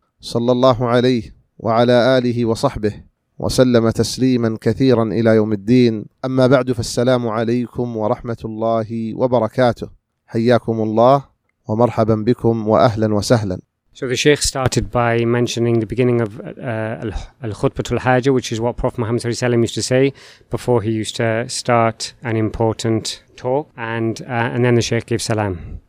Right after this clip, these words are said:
Speaker 1: هذا هو المجلس الثاني.
Speaker 2: So this is the second sitting regarding this book.
Speaker 1: والذي نتدارس فيه كتاب الحافظ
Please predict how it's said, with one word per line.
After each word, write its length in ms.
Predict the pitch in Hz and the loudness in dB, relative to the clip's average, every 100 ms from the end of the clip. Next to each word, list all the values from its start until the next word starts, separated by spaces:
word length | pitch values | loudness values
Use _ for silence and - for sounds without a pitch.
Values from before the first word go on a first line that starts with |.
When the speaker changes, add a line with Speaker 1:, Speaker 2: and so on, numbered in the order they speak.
| _ | _
Speaker 1:
هذا 560 | 147 156 143 147 147 - _ _ - | 4 6 8 6 4 0 _ _ -12
هو 220 | 131 135 | 0 4
المجلس 640 | 131 131 156 135 139 - 135 135 139 127 _ - | 4 2 -2 0 -2 -2 -2 -2 -2 -6 _ -8
الثاني. 680 | 104 - 135 127 104 95 _ _ | -8 -4 -2 0 -2 -10 _ _
Speaker 2:
So 160 | - 120 | -20 -10
this 220 | 131 - | -8 -8
is 100 | 123 | -10
the 80 | 117 | -10
second 400 | - 135 123 120 | -4 -4 -2 -4
sitting 460 | 123 - 151 170 | -4 -4 -4 -4
regarding 420 | 165 110 117 117 113 | -6 -2 -2 0 -2
this 140 | 98 | -2
book. 340 | - 143 - _ _ _ | 0 0 -2 _ _ _
Speaker 1:
والذي 440 | - 135 131 123 123 | 0 2 4 2 2
نتدارس 720 | 120 120 117 143 139 123 120 | 0 0 6 6 6 2 -4
فيه 720 | - 143 147 135 147 147 143 _ | -4 -4 -2 -4 -4 -4 -8 _
كتاب 720 | - 123 135 135 127 131 123 - _ _ | -14 -6 2 2 4 4 2 -2 _ _
الحافظ 640 | 113 117 139 131 123 120 | -10 -2 0 2 0 -2